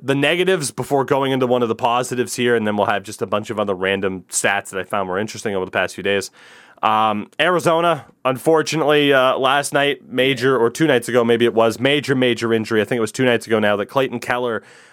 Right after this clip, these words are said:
uh, fractured his leg. He will be out for the season. Uh, Sin, as crazy as it seems to, as it sounds, like, he was fourth on the N H L's active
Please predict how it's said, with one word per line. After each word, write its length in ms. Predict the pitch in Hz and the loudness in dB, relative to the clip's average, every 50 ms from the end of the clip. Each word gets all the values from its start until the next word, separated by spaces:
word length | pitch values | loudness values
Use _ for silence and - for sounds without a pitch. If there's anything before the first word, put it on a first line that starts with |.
| - _ | -20 _
uh, 280 | - 104 104 101 101 98 | -2 -2 0 0 0 -2
fractured 540 | - - 160 135 131 127 - - 151 120 110 | 0 0 0 0 0 -2 -2 -6 -8 -6 -4
his 220 | 113 113 107 98 | -6 -6 -4 -4
leg. 420 | 107 107 123 135 135 127 120 107 | -2 0 2 2 2 0 -2 -4
He 180 | 107 104 113 117 | -8 -8 -6 -2
will 100 | 110 107 | -2 -2
be 200 | 95 113 107 - - | -2 -4 -8 -2 -2
out 260 | 117 123 131 127 127 | -2 -2 -2 -6 -8
for 260 | - - 127 123 113 | -12 -8 -4 -4 -4
the 120 | 101 104 101 | -4 -6 -10
season. 600 | - - - 135 135 139 139 120 139 131 127 120 - - - - - _ _ _ _ - | -10 -8 -8 -6 -4 -4 -4 -4 -4 -6 -6 -8 -12 -20 -20 -20 -20 _ _ _ _ -6
Uh, 240 | - 98 69 - 143 | -6 -6 -4 -4 -6
Sin, 320 | 143 - 180 185 180 143 - | -2 0 2 2 2 0 0
as 320 | 120 143 170 180 139 - | 0 0 0 -2 -4 -8
crazy 420 | - - 170 196 233 254 156 190 | -6 -4 -4 -4 -2 -2 -2 -4
as 120 | 165 120 135 | -4 -4 -6
it 60 | 131 | -8
seems 340 | - - 170 160 143 123 - | -6 -4 -4 -4 -4 -6 -4
to, 240 | - 123 113 104 - _ _ _ _ _ - | -4 -4 -4 -4 -6 _ _ _ _ _ -10
as 380 | 101 95 101 95 104 123 117 113 | -8 -6 -2 0 0 0 -2 -2
it 80 | 107 | -6
sounds, 560 | - - 147 147 175 175 147 113 101 95 92 | -2 0 0 2 2 0 0 -2 -4 -4 -4
like, 140 | 107 98 - | -4 -4 -4
he 120 | - 170 165 | -6 -4 -2
was 160 | 156 131 - | -2 -2 -2
fourth 480 | - - - 143 147 175 196 190 190 | -6 -2 0 2 4 4 2 2 2
on 200 | - 139 143 139 | 0 0 0 0
the 120 | 139 135 123 | 0 0 0
N 100 | 127 127 | 2 2
H 200 | 131 127 - - | 2 0 2 0
L's 400 | 127 120 120 120 117 113 - - _ _ _ _ - | 2 2 4 2 0 0 -4 -10 _ _ _ _ -2
active 460 | 110 123 143 139 _ - 139 123 | 0 0 0 -2 _ -6 -4 -4